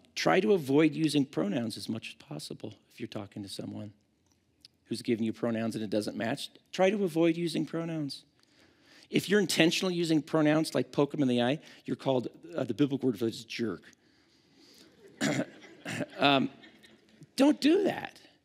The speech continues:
But you can largely, I've, I've kind of had to craft this in some emails with people back and forth where I figure out a way I'm not gonna use a pronoun. I'll use your name.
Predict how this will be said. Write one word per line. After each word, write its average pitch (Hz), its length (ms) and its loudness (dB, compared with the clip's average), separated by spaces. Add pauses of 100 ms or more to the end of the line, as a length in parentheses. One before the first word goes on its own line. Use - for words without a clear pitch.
(320)
But - 240 4 (320)
you 214 220 6
can 226 320 4
largely, 190 520 4
I've, 170 340 4
I've 160 200 4
kind 208 160 4
of 127 220 -4 (580)
had 160 140 4
to 147 60 2
craft 208 320 2
this 147 180 2
in 147 180 4
some 151 180 4
emails 175 380 4
with 139 120 2
people 147 240 4
back 139 220 4
and 156 100 -4
forth 160 300 2 (440)
where 127 300 2
I 120 80 4
figure 151 300 6
out 151 80 6
a 147 60 4
way 151 120 6
I'm 127 200 2
not 131 240 2
gonna 180 160 2
use 190 460 0
a 190 80 2
pronoun. 240 420 0
I'll 123 100 4
use 120 280 0
your 160 120 0
name. 214 480 -2